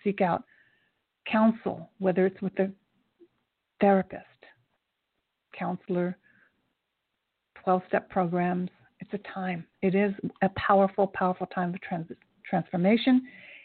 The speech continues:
It is going to be going on for the next few years. This is just the beginning. If you see yourself fighting and acting out and rebelling, thinking that's, that you need to scream about why you think your position and your opinion is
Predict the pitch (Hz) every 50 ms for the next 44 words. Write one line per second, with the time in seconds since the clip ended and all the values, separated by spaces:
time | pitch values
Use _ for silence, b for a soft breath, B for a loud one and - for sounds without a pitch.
0 | B B B B _ 202 180 185 175 - _ 202 190 185 180 170 170 160 160 180
1 | 175 180 175 175 180 190 190 190 - - 180 175 170 175 - - - - - 170
2 | 165 165 196 220 247 277 277 277 277 269 - _ _ _ _ _ _ _ _ _
3 | _ _ _ 196 180 - 190 170 165 170 160 165 - _ 185 196 175 170 - 240
4 | 269 277 285 285 285 302 - 302 302 - _ _ _ _ _ _ _ _ _ _
5 | _ _ _ _ _ _ _ _ _ _ - 180 - - 214 196 - _ _ -
6 | _ _ 226 220 208 202 196 190 - _ 208 185 180 170 - _ _ _ _ -
7 | 202 233 240 233 254 247 240 240 247 - 185 165 - - 202 208 208 _ 233 220
8 | 208 202 208 220 240 - 202 190 180 175 165 160 185 196 208 220 226 226 220 226
9 | - 208 202 - 190 170 165 180 190 196 - _ _ _ _ _ _ _ _ _
10 | _ _ _ _ 196 185 190 - 185 185 190 208 220 226 214 - - - - -
11 | - - - - 214 220 220 220 226 202 214 220 220 - 170 180 190 190 202 196
12 | 196 202 202 - 208 196 - 196 - - 180 165 196 208 208 - - 226 220 220
13 | 202 180 175 170 156 - - 214 208 208 214 208 196 185